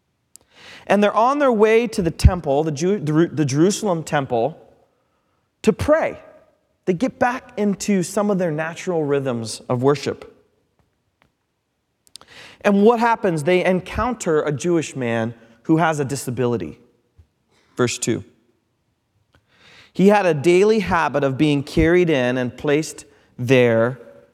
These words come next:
to beg for alms. Alms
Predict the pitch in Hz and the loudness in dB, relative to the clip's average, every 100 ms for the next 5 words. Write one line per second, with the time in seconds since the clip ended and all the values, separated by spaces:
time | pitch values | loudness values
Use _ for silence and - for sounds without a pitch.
0 | _ _ _ _ _ _ - 151 117 156 | _ _ _ _ _ _ -2 0 2 4
1 | 170 160 151 - - 151 147 123 104 - | 2 0 -2 -4 -2 -2 -2 -2 -6 -8
2 | - - 170 202 220 185 | -6 0 2 2 0 -4